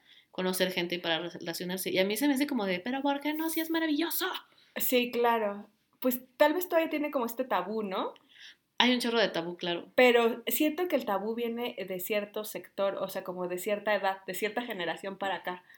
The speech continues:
Speaker 2: tal
Speaker 1: Podría
Speaker 2: vez.
Speaker 1: ser.
Speaker 2: Porque yo no estoy segura, o sea, por ejemplo, tu hermana, que la más chiquita,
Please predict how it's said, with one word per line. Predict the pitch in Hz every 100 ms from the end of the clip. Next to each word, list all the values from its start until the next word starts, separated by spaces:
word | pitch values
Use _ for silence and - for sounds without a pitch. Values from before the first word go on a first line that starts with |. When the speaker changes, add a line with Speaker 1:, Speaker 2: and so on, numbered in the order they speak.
| -
Speaker 2:
tal | 196
Speaker 1:
Podría | 190 185
Speaker 2:
vez. | 185
Speaker 1:
ser. | 185 185 -
Speaker 2:
Porque | 214 226 226
yo | 254 262
no | 262 269
estoy | 262 262
segura, | 247 247 240
o | 233
sea, | 214
por | 220
ejemplo, | 220 214
tu |
hermana, | 214 220 226 220 -
que | 196 -
la | 185
más | 196 196
chiquita, | 214 208 208 190